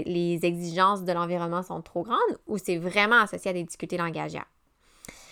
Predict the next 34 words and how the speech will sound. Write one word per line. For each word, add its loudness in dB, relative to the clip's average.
Donc, 0
les 4
hypothèses 8
des 2
auteurs, 8
euh, 2
eux, 12
ils 4
ont, 4
il 2
y 6
avait 2
comme 4
hypothèse 2
que -2
les 4
enfants 6
T 2
D 6
L 6
auraient 4
des 4
moins 8
bons 6
scores 8
en 6
langage 4
écrit -2
que 2
les 2
enfants 4
du -6
même 0
âge 4